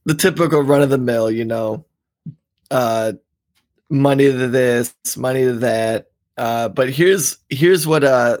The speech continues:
stuck for me. And actually, if you look at our Facebook page recently, I shared an article about it. Um, we, we have this bill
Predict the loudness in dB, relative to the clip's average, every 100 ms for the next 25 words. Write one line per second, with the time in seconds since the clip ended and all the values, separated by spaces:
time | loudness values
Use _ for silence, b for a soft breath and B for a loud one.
0 | -6 -6 -2 -4 -4 -6 -6 -6 -6 -6
1 | -4 0 0 0 -4 -2 0 0 -2 -4
2 | -4 -6 -6 -10 -8 -8 -6 -6 -6 -6
3 | -6 -6 -4 -4 -2 0 0 0 -6 -4
4 | -2 -2 -4 _ _ _ _ _ _ _
5 | _ _ _ -2 0 2 0 -4 -14 _
6 | _ _ _ _ _ _ _ _ _ _
7 | _ _ _ -8 -2 2 4 4 2 -2
8 | -6 _ _ _ _ _ _ _ _ _
9 | _ _ _ _ -2 2 2 2 -2 -2
10 | -2 -2 -2 -6